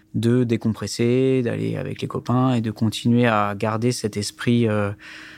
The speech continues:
de partage aussi avec, euh, ma famille et mes amis. Mais, euh, une fois que la machine, au premier janvier, était lancée, c'était toute la saison, euh, dédiée vraiment à la performance. J'avais, c'est sûr, une facilité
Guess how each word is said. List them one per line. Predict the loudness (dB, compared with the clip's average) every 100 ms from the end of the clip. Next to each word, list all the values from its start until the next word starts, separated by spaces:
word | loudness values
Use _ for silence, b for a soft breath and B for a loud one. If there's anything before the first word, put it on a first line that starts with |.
| B -8
de | 0 2
partage | 2 0 4 4 6
aussi | 0 0 0
avec, | 2 0 -2
euh, | 0
ma | 2 2
famille | 2 4 6 6
et |
mes | 4 4
amis. | 4 4 4 B B B B
Mais, | 4 6 6
euh, | 4
une | 2
fois | 2 0
que | 2 2 2 2 -2 -2
la | 2
machine, | 4 4 4 4 2 0
au | -6 -8
premier | -2 2 4 4
janvier, | 2 2 2 2
était | 2 -2 0 0
lancée, | 2 0 0 2 2 -2 B B B -16 -14
c'était | -4 -2 0 -2
toute | -2 0
la | 0
saison, | 2 2 4 4 2 -6
euh, | -6 -4 0
dédiée | 0 2 2
vraiment | 4 4 4
à |
la | 2
performance. | -2 -6 -4 -6 -8 -12 -18 -14 -14 -14 -18 -18 -18 -20 -16 -16 -16 -20 -16 -16 -14 B B B -14 -12
J'avais, | 0 2 4 2
c'est | 2
sûr, | 0 2 0 -2 -4 2
une | 4 4
facilité | 2 0 2 0 2 2 2